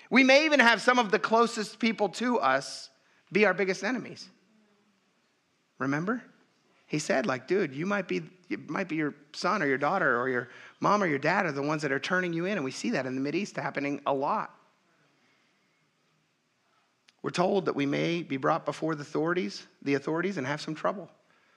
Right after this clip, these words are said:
And we talked about the fact that here in America, these things aren't necessarily reality at the, reality at the moment, but it, in no less,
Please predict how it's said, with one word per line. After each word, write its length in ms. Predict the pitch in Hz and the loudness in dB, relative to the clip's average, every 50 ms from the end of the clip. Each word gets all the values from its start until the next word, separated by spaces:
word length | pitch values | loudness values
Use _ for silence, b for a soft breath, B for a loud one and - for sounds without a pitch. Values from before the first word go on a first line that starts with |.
| b b b b b | b b b b b
And 80 | - 135 | -4 -4
we 40 | |
talked 240 | 139 - 175 202 - | 2 2 2 0 2
about 180 | - 175 156 147 | -2 -4 -4 -6
the 60 | - | -4
fact 220 | - 147 131 131 | -4 -4 -4 -4
that 80 | - 127 | -4 -4
here 120 | 127 160 | -2 -2
in 60 | 185 175 | 0 0
America, 340 | 147 147 170 190 185 - | 0 0 0 0 -2 -4
these 240 | 135 131 151 175 - | -4 -4 -4 -4 -4
things 220 | - 180 165 147 139 | -6 -6 -4 -4 -2
aren't 300 | 135 151 165 - - - | -2 -2 -2 -2 -4 -6
necessarily 580 | 143 151 - - 143 - 147 147 151 147 139 | -6 -4 -4 -6 -6 -2 -2 0 0 0 -2
reality 460 | 127 117 120 120 120 139 156 156 147 | -2 -2 0 2 2 2 2 0 0
at 100 | 127 - | -2 -4
the, 140 | - 117 - - - | -4 -8 -10 -8 -4
reality 500 | 127 131 120 117 135 156 165 151 139 127 | -2 0 2 2 2 0 0 0 -2 -4
at 80 | 120 | -4
the 60 | - 120 | -4 -6
moment, 360 | 117 123 151 151 123 107 - B B B B B B B _ | -6 -6 -6 -6 -8 -10 -12 B B B B B B B _
but 120 | - 131 | -2 0
it, 200 | 131 - - - - | 0 -2 -2 -8 -4
in 160 | - 143 135 135 | -2 0 2 2
no 140 | 139 151 | 2 2
less, 500 | 160 151 143 131 131 - - - - - | 2 2 2 0 0 -2 -8 -10 -12 -14